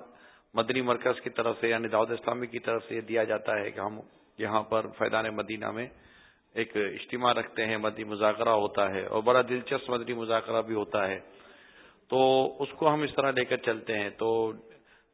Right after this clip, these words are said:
ظاہر ہے کہ ایک موقع ہوتا ہے کہ اگر آپ بھی آئیں اور اس طبقے کو بھی لائیں، یعنی آج، آ، بیس دسمبر ہے،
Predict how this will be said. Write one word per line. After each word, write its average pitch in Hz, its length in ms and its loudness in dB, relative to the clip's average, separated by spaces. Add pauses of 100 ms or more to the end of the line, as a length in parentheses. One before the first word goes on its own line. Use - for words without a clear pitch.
ظاہر 139 240 6
ہے 160 100 6
کہ 156 220 -2
ایک 135 280 -2 (500)
موقع 123 500 2
ہوتا 113 360 0
ہے 120 120 0
کہ 117 100 -8
اگر 113 200 -2
آپ 113 300 6
بھی 135 160 2
آئیں 131 300 0 (100)
اور 117 140 2
اس 123 320 -4 (760)
طبقے 170 300 8
کو 160 160 6
بھی 127 160 0
لائیں، 110 240 -2
یعنی 120 280 -4 (360)
آج، 117 280 4 (600)
آ، 113 280 2
بیس 127 500 0 (120)
دسمبر 101 500 -4
ہے، 87 140 -10